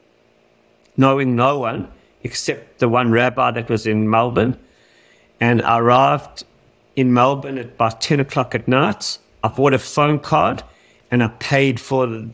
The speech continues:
a guy to drive me to, to, to the area in Melbourne, like, from the airport. So that cost a hundred and ten dollars for all of that. So I had ninety dollars left to my name and my clothes. For three months, I stayed at the rabbi's house.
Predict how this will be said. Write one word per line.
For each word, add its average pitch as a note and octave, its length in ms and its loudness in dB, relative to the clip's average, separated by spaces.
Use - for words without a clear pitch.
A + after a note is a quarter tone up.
a C3 80 -2
guy B2 320 0
to - 180 -6
drive B2+ 380 0
me A#2+ 240 2
to, A#2+ 240 -6
to, - 180 -12
to C3+ 200 -4
the B2 120 0
area C3 280 -6
in B2 100 0
Melbourne, B2+ 440 0
like, A#2+ 200 -4
from A#2+ 280 -2
the A#2 260 0
airport. C3 560 -4
So - 240 -10
that C#3 220 -10
cost - 260 -2
a B2 60 2
hundred C3 340 0
and B2 120 -2
ten B2 240 0
dollars B2 540 0
for - 200 -10
all A#2+ 120 -2
of A2 80 -2
that. - 320 -2
So - 160 -10
I A#2+ 120 0
had B2 240 -2
ninety C3+ 460 0
dollars B2+ 520 0
left B2 240 -2
to - 120 -6
my A#2+ 180 0
name A2 360 0
and B2 80 0
my A#2 120 2
clothes. A2 540 0
For - 120 -8
three F#3 280 0
months, D3 380 0
I C3+ 60 0
stayed C3+ 340 -8
at B2+ 140 -2
the A#2+ 80 -2
rabbi's B2 520 0
house. - 540 -4